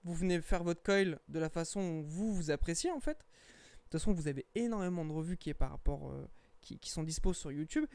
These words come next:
Et ce plateau, j'ai pas trop, trop accroché, en étant franc. Euh, vu que je n'accrochais pas déjà de base à l'idée de ce plateau, j'ai refusé que Reload me l'envoie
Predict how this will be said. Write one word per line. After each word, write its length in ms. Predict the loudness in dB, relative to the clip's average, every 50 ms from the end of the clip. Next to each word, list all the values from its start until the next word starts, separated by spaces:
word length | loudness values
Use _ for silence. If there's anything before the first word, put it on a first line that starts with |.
| -16 -14 -12 -6 4 6
Et 240 | 6 6 6 4 2
ce 200 | 0 -2 2 2
plateau, 540 | 4 6 4 4 4 2 2 2 2 2 2
j'ai 140 | 0 0 -2
pas 200 | -2 0 -2 -2
trop, 240 | -2 -2 -2 0 0
trop 200 | 2 0 0 0
accroché, 420 | -2 -2 -2 -2 -2 -2 -4 -8 -8 -8
en 140 | -4 -2 -2
étant 220 | -2 -2 -2 -4
franc. 220 | -4 -6 -6 -8 -8 -14 -14 -14 -14 -14 -14 -12 -4 4 8
Euh, 920 | 10 10 12 10 10 10 10 10 8 8 8 8 8 6 6 6 4 2 0 0
vu 260 | 6 8 10 10 10
que 60 | 8
je 220 | 6 0 0 0 2
n'accrochais 440 | 2 2 0 0 -2 0 0 0
pas 160 | 2 4 4 4
déjà 240 | 4 4 4 4
de 100 | 4 2
base 300 | 4 6 8 8 8 6
à 80 | 4 2
l'idée 220 | 2 4 2 2
de 120 | 2 2 0
ce 100 | 0 4
plateau, 440 | 2 2 4 6 4 6 6 4 2
j'ai 180 | -2 -4 -4 -2
refusé 480 | 0 0 2 2 2 2 2 0 -2 -2
que 80 | -2
Reload 340 | -2 -2 0 2 2 0 0
me 120 | 0 0 0
l'envoie 380 | 0 0 0 4 4 4 4